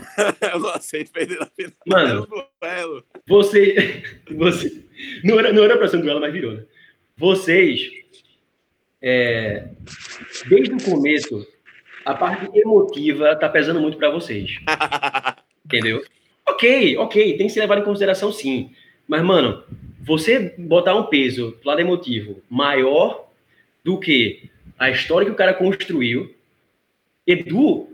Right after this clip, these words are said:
Speaker 2: é agora, mano, de, de Pânico, tá ligado? Com personagens, tipo, cara, bem, bem fortes, pastelão, que você tanto criticou aqui, tá ligado?
Speaker 1: Não, calma.
Speaker 2: Calma, espere, escute, seu puto. Então, que você tanto <laughs> criticou aqui,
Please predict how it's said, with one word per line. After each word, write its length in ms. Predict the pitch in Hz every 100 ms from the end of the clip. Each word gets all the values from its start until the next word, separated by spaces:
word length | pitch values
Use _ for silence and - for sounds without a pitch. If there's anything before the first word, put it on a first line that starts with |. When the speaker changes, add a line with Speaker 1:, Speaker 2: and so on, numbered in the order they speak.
| -
Speaker 2:
é 80 | 202
agora, 360 | 294 156 185
mano, 240 | 214 139 127
de, 80 | 160 -
de 640 | 143 190 151 127 107 107 _ - - -
Pânico, 540 | 160 170 214 127 101 _
tá 80 | -
ligado? 320 | 139 127 139
Com 80 | 185
personagens, 640 | 185 190 208 165 190 208
tipo, 360 | 214 196 170 - - _ _ _
cara, 180 | 185 190
bem, 480 | 156 185 240 285 196
bem 140 | 170 277
fortes, 500 | - 160 208 180 -
pastelão, 520 | 190 196 262 185 214
que 80 | 202
você 180 | 170
tanto 180 | 180 226
criticou 360 | 240 240 240 202
aqui, 340 | - 139 175 - _ _
tá 80 | 135
ligado? 440 | 127 123 147 240 _ _
Speaker 1:
Não, 360 | 151 147 123 110
calma. 720 | 139 120 113 104 101 107 -
Speaker 2:
Calma, 340 | 196 277 185
espere, 420 | 165 - 175 208 185
escute, 420 | - 190 269 180
seu 160 | 156 -
puto. 260 | 107 104 _ _ - - - _
Então, 220 | 143 185
que 80 | 185
você 260 | 196 196 190
tanto 240 | 208 233
<laughs> 0 |
criticou 500 | 247 214 233 - 202
aqui, 480 | 151 - 196 208 -